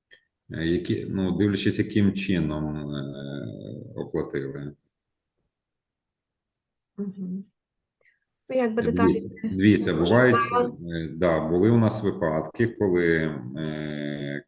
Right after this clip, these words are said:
Speaker 1: коли людина оплачувала, а контролер, е, при перевірці, е, з-, е, ви-, виявляв те, що, е, оплата була не здійснена.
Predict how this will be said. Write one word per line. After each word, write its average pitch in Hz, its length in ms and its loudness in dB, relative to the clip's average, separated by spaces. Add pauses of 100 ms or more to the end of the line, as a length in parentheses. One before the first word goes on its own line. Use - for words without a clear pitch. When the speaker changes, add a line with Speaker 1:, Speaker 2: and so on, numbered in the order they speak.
Speaker 1:
коли 85 480 4
людина 87 360 2
оплачувала, 104 720 0
а 80 40 2
контролер, 82 580 -2 (160)
е, 76 420 0 (100)
при 78 100 -6
перевірці, 85 760 -4 (480)
е, 76 460 0
з-, 71 140 -6
е, 69 880 -4
ви-, 78 460 -2
виявляв 80 800 2
те, 85 100 -2
що, 76 520 -4
е, 73 240 -6
оплата 80 520 -2
була 78 200 0
не 78 120 -2
здійснена. 65 520 -10